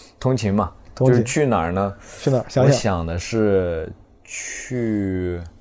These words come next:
Speaker 2: 这时候十点了啊。
Speaker 1: 啊。<laughs> 哦，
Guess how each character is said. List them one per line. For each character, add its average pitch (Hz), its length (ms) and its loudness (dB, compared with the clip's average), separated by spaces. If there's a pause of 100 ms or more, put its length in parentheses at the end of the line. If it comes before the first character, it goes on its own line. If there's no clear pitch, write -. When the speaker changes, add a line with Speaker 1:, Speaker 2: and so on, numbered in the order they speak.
(560)
Speaker 2:
这 135 120 2
时 143 60 6
候 139 60 8
十 - 200 -2
点 123 160 4
了 113 100 -10
啊。 107 300 -8 (100)
Speaker 1:
啊。 87 300 -10 (1040)
<laughs> - 760 2
哦， 95 140 -2